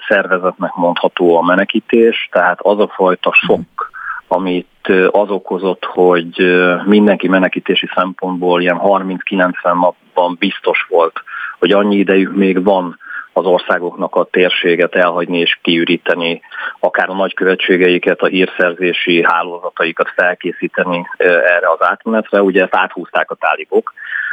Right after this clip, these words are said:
ö, bő egy hete, hogy pillanatok alatt elfoglalták, ö, ö, Afganisztánt.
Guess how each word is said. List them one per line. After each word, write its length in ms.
ö, 220
bő 300
egy 140
hete, 300
hogy 320
pillanatok 460
alatt 240
elfoglalták, 800
ö, 40
ö, 380
Afganisztánt. 800